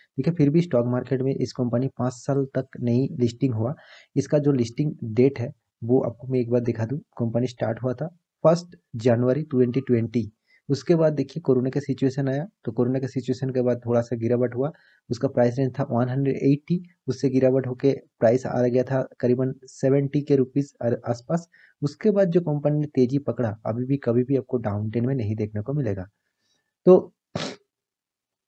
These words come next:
company के सारे data आपको दिखा चुका हूँ, सिर्फ एक चीज़ आपको दिखाना बाकी है, वो है share holding pattern। तो यहाँ पे प्रोमोटर देखिए, पहले, पहले भी सिक्सटी थ्री point two five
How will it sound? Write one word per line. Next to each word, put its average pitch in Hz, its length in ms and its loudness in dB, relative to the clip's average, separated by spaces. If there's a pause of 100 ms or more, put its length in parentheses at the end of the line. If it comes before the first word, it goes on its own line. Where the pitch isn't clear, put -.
(200)
company 139 360 4
के 156 160 4
सारे 131 280 2
data 135 220 2
आपको 131 220 0
दिखा 127 180 0
चुका 139 220 0
हूँ, 180 100 -2
सिर्फ 127 260 -2 (120)
एक 147 140 2
चीज़ - 260 -6
आपको 127 240 -2
दिखाना 123 280 -2
बाकी 113 260 -2
है, 143 100 -4
वो 120 240 0
है 131 80 -2
share 123 260 0
holding 120 300 0
pattern। 101 260 -4 (480)
तो 151 60 4
यहाँ 147 160 4
पे - 0 -
प्रोमोटर 143 400 2
देखिए, 139 360 -2 (360)
पहले, 123 300 6
पहले 127 420 2
भी 147 160 0
सिक्सटी 143 440 -4
थ्री 143 240 -2
point 135 340 -2
two 139 120 -2
five 135 200 -2